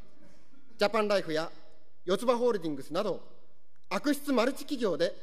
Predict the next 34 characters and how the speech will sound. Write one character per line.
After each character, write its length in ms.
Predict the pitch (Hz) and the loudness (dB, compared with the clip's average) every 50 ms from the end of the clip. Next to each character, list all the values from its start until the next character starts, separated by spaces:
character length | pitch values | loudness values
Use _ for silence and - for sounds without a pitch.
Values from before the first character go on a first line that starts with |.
| - - - - - - - | -6 -6 -6 -6 -6 -6 -4
被 100 | - 233 | 2 6
害 220 | 214 240 202 185 175 | 8 8 8 8 6
を 80 | 165 | 4
拡 240 | 165 160 170 - 208 | 2 0 -4 -2 2
大 180 | 233 247 240 247 | 4 4 4 4
さ 120 | 269 247 | 2 0
せ 80 | 240 - | -2 -2
た 120 | 247 226 | -4 -4
事 80 | 220 254 | -4 -4
実 220 | 240 208 - - | -6 -6 -4 -4
な 80 | 196 226 | -4 -2
ど、 180 | 220 170 117 - - - - - - - - - - - - | -2 -2 -4 -4 -6 -6 -6 -6 -6 -6 -6 -6 -6 -4 0
疑 100 | 160 220 | 6 8
惑 200 | 269 302 302 277 | 8 8 8 6
は 100 | 262 254 | 4 4
底 220 | 262 185 - 285 | 4 2 4 4
な 100 | 302 320 | 4 4
し 100 | 302 302 | 4 2
で 100 | 254 247 | -2 -2
す。 120 | - - - - - - - - - - - - - - - - - - - - - - - - - - | -2 -4 -6 -8 -8 -8 -8 -6 -6 -6 -6 -6 -8 -8 -6 -6 -6 -6 -6 -6 -6 -6 -6 -6 -6 -2
森 160 | - 175 180 | 0 0 2
友、 320 | 175 196 180 175 170 170 - - - - - - - - - - - - - - | 2 2 2 4 2 2 0 -4 -6 -6 -6 -6 -6 -6 -6 -6 -6 -6 -6 -4
加 160 | - 196 190 | -2 -2 0
計、 200 | - 202 214 - - - - - - - - - - - - - | 2 0 0 0 -4 -8 -8 -8 -8 -8 -8 -8 -8 -8 -6 -2
桜 360 | - 220 220 - 247 240 233 | 0 0 4 4 4 4 4
を 40 | 220 | 4
見 80 | 220 | 2
る 80 | 208 180 | 2 2
会、 200 | - 156 117 101 - - - - - - - - - - - - - - - | 0 -2 -4 -4 -6 -6 -6 -6 -6 -6 -6 -6 -6 -6 -6 -6 -6 -6 0
総 200 | - 320 302 285 | 4 6 6 6
理 80 | 240 | 6
自 240 | 196 233 262 - 220 | 4 0 -2 0 0
身 80 | 170 143 | 0 0
が 120 | 123 101 | -2 -4